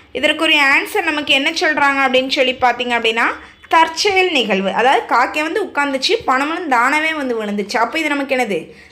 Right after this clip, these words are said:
தற்செயல் நிகழ்வு. அடுத்து என்ன கொடுக்குறாங்க? "நெல்லிக்காய் மூட்டையை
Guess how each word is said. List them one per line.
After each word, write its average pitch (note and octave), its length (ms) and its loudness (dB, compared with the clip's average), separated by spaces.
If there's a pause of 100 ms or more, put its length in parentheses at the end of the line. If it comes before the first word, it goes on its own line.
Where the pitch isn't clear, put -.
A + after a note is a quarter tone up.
தற்செயல் C#4 540 0
நிகழ்வு. G3 380 -4 (360)
அடுத்து E4+ 300 0
என்ன F4+ 160 0
கொடுக்குறாங்க? D#4+ 640 0 (540)
"நெல்லிக்காய் F#4+ 680 0
மூட்டையை D#4 720 -2